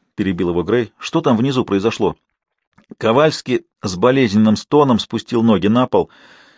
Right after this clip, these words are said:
«Ты же сам велел устроить заварушку, когда мы доберёмся до гостиницы». «Я хотел просто отвлечь внимание.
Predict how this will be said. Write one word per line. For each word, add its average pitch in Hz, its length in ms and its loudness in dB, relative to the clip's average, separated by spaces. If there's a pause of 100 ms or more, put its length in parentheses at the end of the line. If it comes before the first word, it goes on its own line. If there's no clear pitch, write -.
(420)
«Ты 175 120 -4
же 180 60 -4
сам 208 280 2
велел 143 280 4
устроить 160 380 0
заварушку, 117 600 2 (300)
когда 107 280 4
мы 113 100 6
доберёмся 110 420 2
до 104 80 -2
гостиницы». 101 560 -2 (1080)
«Я 127 240 2
хотел 131 340 0
просто 117 320 0
отвлечь 123 340 -2
внимание. 113 560 -2